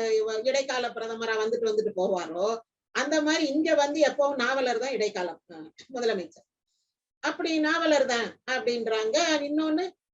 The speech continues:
அஹ், மாநாட்டுக்கு, திமுக மாநாட்டுக்கு வந்து "தம்பி வா,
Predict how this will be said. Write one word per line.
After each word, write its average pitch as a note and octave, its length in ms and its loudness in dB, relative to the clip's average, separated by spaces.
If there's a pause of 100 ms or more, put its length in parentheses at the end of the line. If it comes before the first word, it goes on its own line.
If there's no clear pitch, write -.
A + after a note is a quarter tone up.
(400)
அஹ், A3 440 4
மாநாட்டுக்கு, C#4+ 540 -2
திமுக D4 420 -2 (140)
மாநாட்டுக்கு B3+ 520 -4
வந்து B3+ 320 0
"தம்பி C4 420 0
வா, A#3+ 140 2